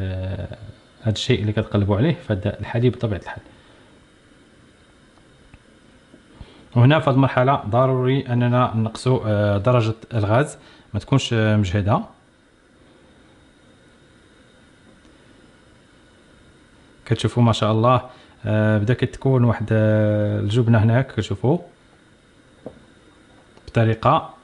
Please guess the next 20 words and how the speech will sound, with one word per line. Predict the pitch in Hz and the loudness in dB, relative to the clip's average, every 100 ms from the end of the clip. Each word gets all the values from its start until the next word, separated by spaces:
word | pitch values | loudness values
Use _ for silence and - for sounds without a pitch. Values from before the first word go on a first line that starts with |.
| - | -2
رائعه | 127 127 113 113 139 - | 0 2 0 2 2 0
وسهله. | 110 107 95 85 - - - | -4 -4 -4 -8 -12 -20 -4
وهذه | 95 107 113 104 | 0 2 2 2
هي | 123 | 2
الخطوه | 101 107 113 | 0 -4 0
المهمه | 113 101 107 127 120 | 2 2 4 4 2
اللي | 117 101 | 0 -4
قلت | 101 101 | -6 -4
لكم | 131 151 - - - | 0 0 -4 -16 -2
اننا | 127 117 113 - 92 | 2 4 2 0 0
ما | 139 | 0
نديروش | 175 160 156 147 - | 2 0 -2 -4 -8
الح-، | - 110 | -8 -4
آه، | 127 135 135 131 | 0 2 2 2
الخل | 127 - 151 196 - - - | 0 0 0 -2 -8 -14 -2
او | 120 120 117 | 0 2 2
عصير | 110 127 139 131 123 | 0 0 -2 0 0
الليمون | 120 139 135 110 | 2 2 2 0
الحامض | - 127 165 - - - _ | 0 -2 -2 -6 -18 -20 _
حتى، | - - 127 139 | -20 -6 0 0